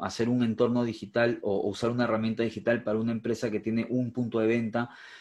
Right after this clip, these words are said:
que tiene cinco puntos de venta, que tiene diez colaboradores, que tiene ochenta colaboradores, este, y con eso poder trabajarlo. Eh,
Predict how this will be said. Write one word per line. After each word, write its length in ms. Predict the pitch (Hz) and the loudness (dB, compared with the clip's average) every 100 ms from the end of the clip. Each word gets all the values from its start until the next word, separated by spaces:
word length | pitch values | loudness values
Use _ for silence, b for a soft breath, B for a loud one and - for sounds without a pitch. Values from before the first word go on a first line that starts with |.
| B | B
que 140 | 110 | -4
tiene 300 | 107 117 117 | 0 2 2
cinco 440 | 110 - 131 127 - | 2 2 4 4 2
puntos 320 | 123 113 110 | 0 2 2
de 80 | 110 | 2
venta, 320 | 117 110 120 | 2 2 2
que 120 | 104 | 0
tiene 440 | 120 120 117 107 _ _ _ _ _ _ | 2 2 2 -2 _ _ _ _ _ _
diez 380 | - 95 123 143 | -18 0 4 4
colaboradores, 680 | - 120 110 110 110 117 117 | 4 4 6 6 6 6 4
que 100 | 110 | 0
tiene 500 | - 117 120 113 - _ - | 2 2 2 -2 -8 _ -4
ochenta 560 | 104 101 143 135 120 | -2 2 4 6 4
colaboradores, 800 | 110 107 104 101 107 113 131 - B B B B B B | 4 4 4 2 2 2 0 -4 B B B B B B
este, 960 | 110 107 - - 110 104 104 101 101 - | 2 2 2 -4 0 4 4 4 2 0
y 100 | 110 | -2
con 220 | 110 110 | 0 2
eso 240 | 113 131 - | 2 0 0
poder 240 | 107 107 | 0 2
trabajarlo. 760 | 110 104 95 - 92 85 - - B B B B _ | 2 2 2 0 -2 -4 -14 -20 B B B B _
Eh, 540 | 107 107 104 104 101 | 0 2 4 2 0